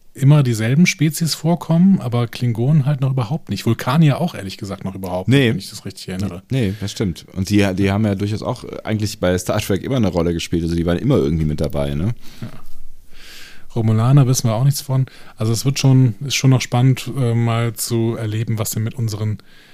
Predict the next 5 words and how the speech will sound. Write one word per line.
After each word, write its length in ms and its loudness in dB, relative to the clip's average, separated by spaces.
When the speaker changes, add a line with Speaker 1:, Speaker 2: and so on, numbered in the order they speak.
Speaker 1:
Haupt-, 480 0
ähm, 460 -4
Aliens 400 -4
quasi, 500 -4
ähm, 520 0